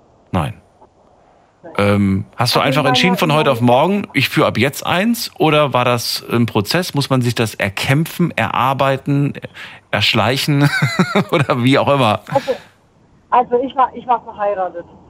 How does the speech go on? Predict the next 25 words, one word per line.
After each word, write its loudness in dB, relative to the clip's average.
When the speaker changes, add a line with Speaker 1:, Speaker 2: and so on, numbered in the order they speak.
Speaker 1:
Mhm. -2
Speaker 2:
Erst -4
einmal. -4
Ähm, -4
dann -4
hat -6
man -6
für -6
mich -2
entschieden, -8
dass -4
die -18
Ehe -2
zu -10
Ende -6
ist. -12
Speaker 1:
Hat -6
man 0
für -4
dich -2
entschieden? -4
Kurze -4
Erklärung 0
Speaker 2:
Ja. -14
Speaker 1:
dazu? -4